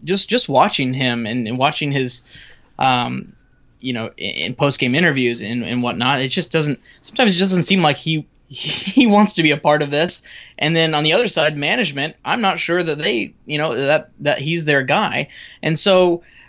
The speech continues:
uh, if we're building the culture right now, are, are we, you know, are, are we building it too soon? Are, are we gonna have to w-, break down the entire culture again when we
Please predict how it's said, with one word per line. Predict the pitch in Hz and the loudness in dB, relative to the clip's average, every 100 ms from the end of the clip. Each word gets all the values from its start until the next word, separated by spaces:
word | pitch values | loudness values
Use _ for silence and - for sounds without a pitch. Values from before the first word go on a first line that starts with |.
| _ _ _ - | _ _ _ -16
uh, | - - - | -16 -20 -18
if | - - 170 175 | -18 -2 0 2
we're | 240 | 0
building | 190 220 233 196 | 4 2 4 2
the | 151 | 2
culture | - 196 226 165 | 0 -2 0 0
right | 143 139 | 2 2
now, | 123 170 113 69 - _ _ _ _ _ _ _ - _ _ _ _ | 2 0 0 -4 -14 _ _ _ _ _ _ _ -20 _ _ _ _
are, | 139 - | -4 0
are | 147 | 0
we, | 151 151 131 - _ | 2 2 0 -16 _
you | - 139 | -6 -2
know, | 123 139 - _ _ - - - | -2 -4 -12 _ _ -8 -6 -6
are, | 123 | -4
are | 139 139 156 | 2 4 4
we | 143 | 4
building | 135 127 139 139 | 2 2 2 0
it | - | 0
too | 147 | 0
soon? | 131 160 202 233 | 0 -2 -2 0
Are, | 147 123 | 2 2
are | 147 | 2
we | 143 | 2
gonna | 151 | 2
have | 147 147 - | 2 0 -2
to | 139 | -6
w-, | 131 - _ 135 - _ | -8 -18 _ -18 -18 _
break | 123 135 143 143 - | -18 -8 -2 -2 0
down | 143 147 170 | 0 0 0
the | 139 | -4
entire | 135 139 139 139 | -2 0 0 -2
culture | 143 151 - | -6 -6 -2
again | 156 147 156 147 | -2 0 0 -2
when | 139 | -2
we | 139 135 | -2 -4